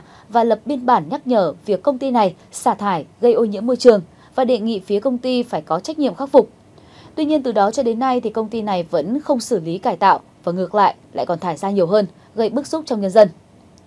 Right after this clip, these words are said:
Còn khán giả Phan Mạnh Phàn có số điện thoại không chín bảy bốn ba số cuối bảy bảy sáu lại phản ánh. Đã nhiều tháng nay, người dân tại khu vực ngã ba núi Hàm Rồng, thành phố Pleiku, tỉnh Gia Lai và người tham gia giao thông rất bức xúc trước sự tồn tại của những bãi rác lộ thiên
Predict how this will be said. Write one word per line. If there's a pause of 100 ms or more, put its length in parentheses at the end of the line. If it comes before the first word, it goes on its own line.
(460)
Còn
khán
giả
Phan
Mạnh
Phàn
có
số
điện
thoại
không
chín
bảy
bốn
ba
số
cuối
bảy
bảy
sáu
lại
phản
ánh. (600)
Đã
nhiều
tháng
nay, (240)
người
dân
tại
khu
vực
ngã
ba
núi
Hàm
Rồng, (120)
thành
phố
Pleiku,
tỉnh
Gia
Lai (320)
và
người
tham
gia
giao
thông (360)
rất
bức
xúc (180)
trước
sự
tồn
tại
của
những
bãi
rác
lộ
thiên